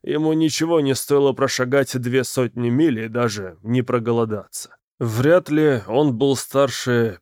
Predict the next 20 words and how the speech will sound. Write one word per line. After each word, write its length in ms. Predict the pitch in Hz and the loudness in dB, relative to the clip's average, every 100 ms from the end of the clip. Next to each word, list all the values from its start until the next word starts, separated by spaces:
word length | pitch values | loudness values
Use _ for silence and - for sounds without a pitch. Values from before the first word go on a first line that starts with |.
| - | -6
пятидесяти 880 | 123 120 143 123 110 - 123 117 110 | -6 -2 -4 -2 -4 -4 -2 -2 -2
шести, 920 | - 127 117 - 135 143 131 104 92 | -2 -2 -2 -6 -4 -2 0 -2 -8
пятидесяти 680 | 107 98 120 117 104 - 113 | -10 -6 -4 -2 -6 -6 -8
семи 420 | - 127 120 123 | -6 -2 0 2
лет. 400 | 120 120 - - 101 | 0 -2 -4 -18 -14
Весил 540 | 95 120 185 180 175 | -4 0 0 0 -2
же 140 | 139 | 0
он, 160 | 175 143 | 0 2
по-моему, 540 | 170 165 143 147 156 | 2 4 4 2 0
не 200 | 165 170 | -2 0
меньше 420 | 139 131 123 - 147 | 2 2 0 -4 -6
двухсот 800 | 123 139 180 - - 120 107 | -2 -2 -2 -2 -6 -6 -6
восьмидесяти 760 | 120 135 - 107 101 101 - 151 | -4 -4 -4 -10 -10 -10 -8 -10
фунтов. 540 | - 95 82 - _ _ - - - - _ _ _ | -10 -16 -16 -20 _ _ -20 -20 -20 -20 _ _ _
Трудно 520 | - 190 160 131 139 131 | -4 0 2 2 0 2
вообразить 760 | 135 135 127 131 117 139 - | 2 2 2 0 0 -2 -2
более 440 | 107 131 127 127 | 0 2 4 2
разных 600 | 120 123 123 117 120 113 | 2 2 0 -2 -4 -6
людей, 360 | 110 113 113 123 | -4 -4 0 -2
чем 400 | - 117 110 101 | -2 -4 -4 -6